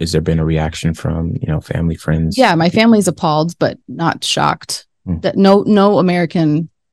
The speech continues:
Speaker 2: I mean, Jimmy Carter is probably the only one that's ever really been supportive. Um, but no, they don't, they, he's, he's a puppet.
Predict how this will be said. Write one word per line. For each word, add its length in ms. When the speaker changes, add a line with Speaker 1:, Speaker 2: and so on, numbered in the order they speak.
Speaker 2:
I 40
mean, 240
Jimmy 180
Carter 260
is 120
probably 220
the 120
only 160
one 140
that's 160
ever 240
really 200
been 160
supportive. 480
Um, 180
but 160
no, 160
they 160
don't, 260
they, 240
he's, 640
he's 220
a 60
puppet. 400